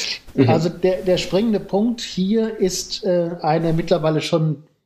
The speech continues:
Speaker 2: mehr als fünfzig Jahre alte Entdeckung von Herbert Simon, einem der ganz großen, ähm, Vordenker und Denker der, der Organisationstheorie,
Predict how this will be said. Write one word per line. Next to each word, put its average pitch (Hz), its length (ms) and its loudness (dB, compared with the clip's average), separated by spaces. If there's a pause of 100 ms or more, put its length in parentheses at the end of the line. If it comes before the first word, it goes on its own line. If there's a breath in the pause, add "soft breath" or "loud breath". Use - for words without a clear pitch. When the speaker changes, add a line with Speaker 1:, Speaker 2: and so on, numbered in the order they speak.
(560)
Speaker 2:
mehr 170 220 0
als 151 120 -4
fünfzig 190 400 0
Jahre 156 300 2
alte 160 260 2
Entdeckung 160 480 0
von 143 360 0 (340 soft breath)
Herbert 156 280 0
Simon, 180 520 0 (500 loud breath)
einem 143 160 0
der 147 100 2
ganz 151 240 0
großen, 147 640 -2
ähm, 117 400 0
Vordenker 139 800 -2
und 123 180 -6
Denker 143 300 2
der, 120 320 -2
der 135 140 0
Organisationstheorie, 139 920 0